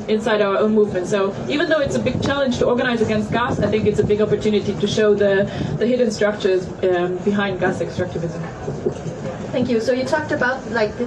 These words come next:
Speaker 2: discourse around gas, and Esteban, you also talked about gas, uh, as a transition fuel, or at least that that's how it, it's being branded. Um, so could you just explain a bit more, like, what is this, the discourse about? Why, why is gas being talked about as a transi-, transition fuel,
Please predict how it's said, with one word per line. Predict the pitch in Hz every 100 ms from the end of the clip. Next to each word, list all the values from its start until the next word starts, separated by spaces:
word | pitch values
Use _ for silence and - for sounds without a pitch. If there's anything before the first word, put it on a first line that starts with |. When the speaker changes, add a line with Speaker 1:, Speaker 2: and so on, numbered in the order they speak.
| -
Speaker 2:
discourse | 269 - 269 208 208
around | 196 190 190
gas, | 202 220 - -
and | 226
Esteban, | 247 247 277 247
you | 254
also | 240 254
talked | - 262 269
about | 240 - -
gas, | 233 247
uh, | - - 226 214
as | 208 214 - -
a | 190 180
transition | 214 208 311 320
fuel, | - 247
or | 208
at |
least | 226 247
that | 220 208
that's | 208 -
how | 220 208
it, | 226 -
it's | 196
being | - 220 214 -
branded. | 190 214 254 - - - - -
Um, | 220 214 220 -
so | -
could | - 269
you | 269
just | 311
explain | 311 - - 269 302
a | 339
bit | 277 269
more, | 247
like, | 262 214
what | 226 277
is | 294
this, | 269 269
the | - - -
discourse | - 277 - 254
about? | 247 - 247 262
Why, | 240 - 320 -
why | 226 320
is | 359 349
gas | 247 240
being | 254 233
talked | 262 233 -
about | 208 214
as | 214 208
a | 196 180
transi-, | 220 208 220 - - 247
transition | 214 226 247 240
fuel, | 214 202